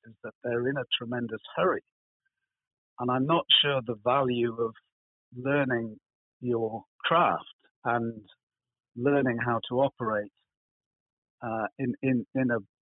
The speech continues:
in a workplace and in a team and in an organization, um, is given quite the emphasis and tolerance that, uh, perhaps it might. I find young people who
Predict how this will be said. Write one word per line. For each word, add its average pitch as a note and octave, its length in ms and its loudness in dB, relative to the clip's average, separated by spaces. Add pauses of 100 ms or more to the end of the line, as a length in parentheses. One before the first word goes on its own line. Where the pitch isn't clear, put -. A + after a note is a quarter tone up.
(140)
in C3 60 -2
a A#2 80 -2
workplace A2 640 -2 (100)
and A#2 140 -8
in A#2 100 -4
a A2+ 100 -2 (240)
team G#2+ 280 -4
and G#2+ 120 -16
in A2+ 140 -8
an A2+ 80 -8
organization, A2 880 -4 (920)
um, A2 460 -2 (560)
is C3 160 -10
given A#2+ 300 0
quite B2 280 2
the B2 100 0
emphasis A#2 520 -4 (1300)
and A2 220 -6 (100)
tolerance A2+ 460 2 (100)
that, A2+ 220 0 (540)
uh, G#2+ 200 -2 (140)
perhaps A2 340 -6
it A2+ 140 -6
might. A#2+ 400 0
I A#2+ 120 -2 (200)
find A#2+ 400 0 (180)
young A#2+ 280 -4
people A2 340 -12 (540)
who A2 280 -12